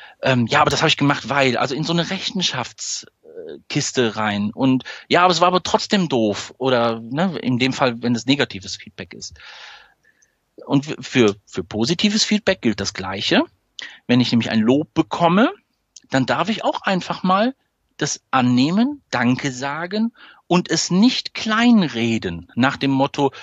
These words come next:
„Na ja, das war ja nix, das mache ich immer so.“ Das ist in meiner Welt unangebracht. Also, ne, zur Wiederholung, Feedback unkommentiert stehen lassen, ist eine ganz tolle Methode, in einen guten Diskurs zu kommen und irgendwie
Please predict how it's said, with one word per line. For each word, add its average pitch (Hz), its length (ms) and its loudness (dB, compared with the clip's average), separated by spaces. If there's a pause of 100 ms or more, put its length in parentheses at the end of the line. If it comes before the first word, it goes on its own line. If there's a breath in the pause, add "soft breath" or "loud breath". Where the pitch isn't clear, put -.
(120)
„Na - 100 -4
ja, - 120 2 (120)
das - 200 -4
war 104 180 0
ja 117 140 0
nix, 101 260 -4
das - 160 -8
mache 117 180 -2
ich - 120 -2
immer 117 220 2
so.“ 98 260 -4 (500 loud breath)
Das 165 300 -6
ist - 300 -12 (500)
in - 260 -8
meiner 233 320 2
Welt 226 360 0
unangebracht. - 760 0 (120)
Also, 120 180 -8 (720)
ne, 160 440 -6
zur - 160 -10
Wiederholung, 196 520 4 (200)
Feedback 208 580 -2 (280)
unkommentiert 185 800 2
stehen 139 280 2
lassen, 127 400 2 (240 loud breath)
ist - 140 -18
eine - 120 -10 (180)
ganz 165 320 0
tolle 147 220 0
Methode, 131 640 0 (300 loud breath)
in 113 180 0
einen 113 200 2
guten 135 260 0
Diskurs - 420 2
zu - 120 -8
kommen 123 280 2
und 107 140 0
irgendwie 110 420 -2